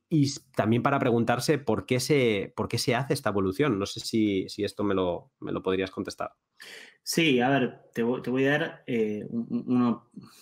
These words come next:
Speaker 2: no sé si opinión es la palabra, pero te voy a comentar lo que sé sobre todo esto en, en, eh, de Ethereum, ¿verdad?
Speaker 1: Mm.
Speaker 2: Em,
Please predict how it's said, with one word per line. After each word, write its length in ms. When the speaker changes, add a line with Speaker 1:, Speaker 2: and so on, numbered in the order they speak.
Speaker 2:
no 120
sé 120
si 140
opinión 360
es 60
la 140
palabra, 340
pero 160
te 80
voy 100
a 60
comentar 480
lo 160
que 160
sé 240
sobre 320
todo 600
esto 320
en, 200
en, 260
eh, 340
de 180
Ethereum, 600
¿verdad? 360
Speaker 1:
Mm. 200
Speaker 2:
Em, 460